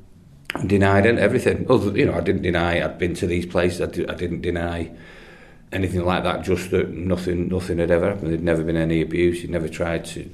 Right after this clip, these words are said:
touch me or anything like that. And, uh, and again, I just thought, you know, it, it's gone. I, I then was able, or found myself in many ways talking about it a lot more. You know, where it, it became good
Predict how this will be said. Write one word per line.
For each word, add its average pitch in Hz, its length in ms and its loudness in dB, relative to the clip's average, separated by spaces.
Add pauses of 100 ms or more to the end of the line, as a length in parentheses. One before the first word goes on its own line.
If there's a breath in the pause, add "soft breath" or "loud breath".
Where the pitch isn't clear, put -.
(100)
touch - 280 -12
me 85 60 -6
or 82 260 -2
anything 87 300 0
like 82 160 -6
that. 87 240 -2
And, 87 200 -2
uh, 87 280 2 (520 loud breath)
and 90 100 2
again, 104 260 4
I 87 80 2
just 95 220 -4
thought, 87 520 6 (160)
you 98 120 0
know, 82 180 2
it, 90 180 0 (140)
it's - 220 -2
gone. 113 280 2
I, 98 360 2
I 113 40 4
then 95 640 2 (480 loud breath)
was 90 180 4
able, 92 680 6 (1200 loud breath)
or 92 180 6
found 113 340 4
myself 80 420 2
in 87 80 2
many 92 160 4
ways 90 260 6
talking 123 300 4
about 90 260 4
it 90 60 0
a 80 40 -2
lot 82 200 0
more. 82 360 -6
You 92 120 2
know, 90 80 6
where 92 240 6
it, - 380 -8
it 82 200 -4
became 95 880 2
good 101 380 2